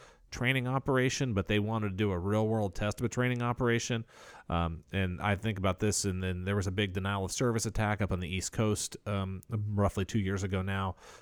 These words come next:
Uh, used a bunch of Internet of Things devices to take offline Twitter, and a whole bunch of other services had problems during that outage. That also looked like a proof of concept test to me. That did not look like a,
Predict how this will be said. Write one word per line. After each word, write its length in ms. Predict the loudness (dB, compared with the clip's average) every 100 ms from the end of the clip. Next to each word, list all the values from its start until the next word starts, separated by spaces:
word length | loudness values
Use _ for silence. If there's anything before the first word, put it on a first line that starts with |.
| -10 0
Uh, 120 | 0
used 300 | 2 0 0
a 40 |
bunch 320 | 0 0 0
of 100 | -2
Internet 300 | 0 0 0
of 60 | -2
Things 280 | 0 0 2
devices 560 | 2 2 0 0 -2 -2
to 100 | -2
take 260 | 2 2
offline 480 | 2 0 0 -4 -2
Twitter, 600 | -2 2 4 4 4 0
and 500 | -2 -2 -2 -2 -8 -10 -6
a 60 | 0
whole 120 | 2
bunch 200 | 2 2
of 60 |
other 140 | 0 0
services 440 | 0 -2 -2 -4
had 160 | -4 -2
problems 340 | 2 2 2
during 220 | -4 -4
that 200 | -4 -4 -4
outage. 520 | -2 0 0 -2 -6 -12 -20 -20 -20 -20 -2
That 180 | 2 6
also 340 | 6 4 2
looked 300 | 2 0 0
like 220 | 0 2
a 80 | 0
proof 180 | 0 -2
of 100 | -2
concept 480 | -2 -2 0 -2 2
test 300 | 2 2 -2
to 60 |
me. 160 | -2 -2
That 180 | -2 -2
did 140 | -2
not 280 | -2 -2 -2
look 220 | -4 -2
like 300 | -2 -2 0
a, 280 | 0 0 -2